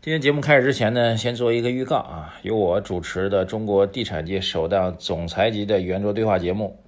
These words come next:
《地产大家说》第五期的节目在七月份就将正式上线了。大家可以透过上海航空、深圳航空、山东航空以及国航的机舱电视来收看这档节目。在这期节目当中呢，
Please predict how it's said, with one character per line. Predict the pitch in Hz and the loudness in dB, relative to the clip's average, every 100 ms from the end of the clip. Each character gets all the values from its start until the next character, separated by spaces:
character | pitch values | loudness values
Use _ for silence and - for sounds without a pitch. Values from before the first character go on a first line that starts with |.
| - | -10
《地 | 110 92 | -8 -8
产 | - 76 | -8 -10
大 | 76 90 | -4 -2
家 | 95 101 | 0 0
说》 | 123 113 - - | -2 -6 -8 -12
第 | 123 | -4
五 | 104 82 | -4 -4
期 | 80 | -6
的 | - 98 | -4 -4
节 | 85 | -2
目 | 85 92 87 | -4 -4 -4
在 | 82 | -4
七 | 80 - | -6 -4
月 | 95 | -4
份 | 87 | -4
就 | 82 | -4
将 | 92 92 | -4 -4
正 | 92 | -6
式 | 85 | -6
上 | 87 82 | -6 -6
线 | 90 76 | -6 -8
了。 | - _ _ - - - - _ | -10 _ _ -20 -20 -20 -20 _
大 | - 104 | -4 -2
家 | 113 | 0
可 | |
以 | 113 | 0
透 | 104 113 107 | -2 -2 0
过 | 101 92 | 2 2
上 | 98 127 | 2 2
海 | 95 | 2
航 | 95 | 0
空、 | 98 107 107 - | 0 -2 -4 -10
深 | - 117 | -8 -4
圳 | 104 | -2
航 | 87 95 | -2 -4
空、 | 101 101 - | -4 -6 -6
山 | - 117 | -4 -2
东 | 117 | -2
航 | 107 92 | -2 -4
空 | 95 98 - | -2 -2 -4
以 | 82 | -10
及 | 76 | -12
国 | 95 - 104 | -10 0 2
航 | 123 95 | 4 2
的 | 107 95 - | 0 0 -2
机 | - 139 | -8 -6
舱 | 120 123 | 0 0
电 | 123 107 | 2 0
视 | 92 104 | -2 -4
来 | 76 76 | -4 -4
收 | 85 107 | -4 -4
看 | 101 95 87 | -4 -4 -4
这 | |
档 | 85 78 | -4 -6
节 | 69 | -8
目。 | 78 80 - - - - - - _ _ | -12 -16 -20 -20 -20 -20 -20 -20 _ _
在 | - 110 110 110 110 110 110 | 0 4 6 6 4 2 0
这 | - | -2
期 | 160 147 | 0 0
节 | 117 | 0
目 | 117 | 4
当 | 120 | 4
中 | 117 120 | 4 2
呢， | 113 101 92 | 2 4 2